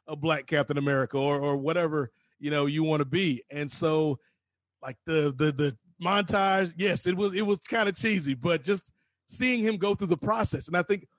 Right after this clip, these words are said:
that's something he says with Bucky when Bucky's like, "You know, what do I need to do?" And Sam's like, "You need to put in the work." And so Sam's putting in the work to become Captain America. And so, yeah, I, I think that,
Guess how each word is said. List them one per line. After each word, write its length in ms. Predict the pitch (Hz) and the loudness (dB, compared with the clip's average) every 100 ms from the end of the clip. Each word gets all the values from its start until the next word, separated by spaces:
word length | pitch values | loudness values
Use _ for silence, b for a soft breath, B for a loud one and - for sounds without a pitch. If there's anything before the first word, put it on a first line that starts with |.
| _ | _
that's 180 | 190 196 | -12 -6
something 220 | 226 196 202 | -4 -2 -2
he 60 | |
says 240 | - 208 156 | 0 0 0
with 140 | 156 | 0
Bucky 340 | 139 180 - - _ _ - | 2 0 -4 -20 _ _ -10
when 140 | 147 | -4
Bucky's 360 | 143 160 156 139 | 0 0 -2 0
like, 200 | 151 127 | 0 0
"You 60 | |
know, 100 | 139 | 0
what 80 | 143 | 2
do 60 | 151 | 4
I 60 | |
need 180 | 151 151 | 2 0
to 40 | 139 | -2
do?" 320 | 127 175 165 | 2 4 4
And 100 | 139 | 2
Sam's 320 | - 156 147 | 2 2 4
like, 200 | 147 135 b b | 2 0 b b
"You 100 | 160 | -6
need 120 | 170 | -4
to 80 | 147 | -2
put 180 | - 175 | 2 2
in 80 | 151 | 2
the 80 | 139 | 0
work." 340 | 156 180 - _ _ _ _ _ _ _ | 2 2 0 _ _ _ _ _ _ _
And 220 | 143 147 | -2 -2
so 200 | - 151 | 0 -2
Sam's 380 | - 175 175 165 | 0 0 0 0
putting 280 | - 196 185 | 0 0 2
in 100 | 175 | 2
the 80 | |
work 340 | 156 165 175 - _ _ _ _ | 4 4 2 -2 _ _ _ _
to 100 | 196 | -10
become 400 | 160 170 180 165 | -8 -6 -4 -4
Captain 380 | 147 175 156 - | 0 2 0 0
America. 440 | 135 147 160 139 135 | -2 2 2 0 -4
And 120 | 127 | -2
so, 220 | 151 143 | 0 2
yeah, 220 | 139 143 | 2 2
I, 200 | 120 147 | 0 0
I 20 | |
think 260 | 151 196 196 | 2 0 0
that, 240 | 185 175 | 0 0